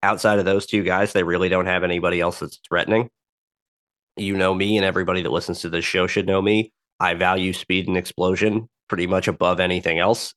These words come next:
Everything has a, has a hand and matters, but in terms of what traits do I look for first, it's speed and explosion. Renfrow has the explosive part.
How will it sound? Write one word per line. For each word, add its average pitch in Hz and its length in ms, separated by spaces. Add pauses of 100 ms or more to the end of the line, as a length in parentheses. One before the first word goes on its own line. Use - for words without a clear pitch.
(100)
Everything 95 460
has 92 240
a, 85 240
has 85 180
a 85 60
hand 104 340
and 82 160
matters, 117 540
but 90 100
in 87 100
terms 90 280
of 82 100
what 92 200
traits 98 280
do 95 100
I 90 80
look 92 200
for 87 260
first, 120 300
it's - 160
speed 101 220
and 98 100
explosion. 110 560 (580)
Renfrow 135 400
has 143 220
the 151 120
explosive 127 520
part. - 220